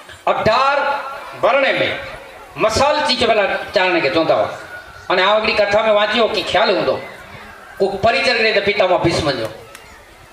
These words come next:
તો સ્વરૂપદાસ મહાત્મા ત્યાં કે ભાઈ આ હું કદાચ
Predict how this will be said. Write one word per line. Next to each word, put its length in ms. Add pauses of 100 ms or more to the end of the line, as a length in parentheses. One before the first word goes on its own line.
(120)
તો 80
સ્વરૂપદાસ 480
મહાત્મા 300
ત્યાં 280 (800)
કે 60
ભાઈ 200
આ 160
હું 220
કદાચ 260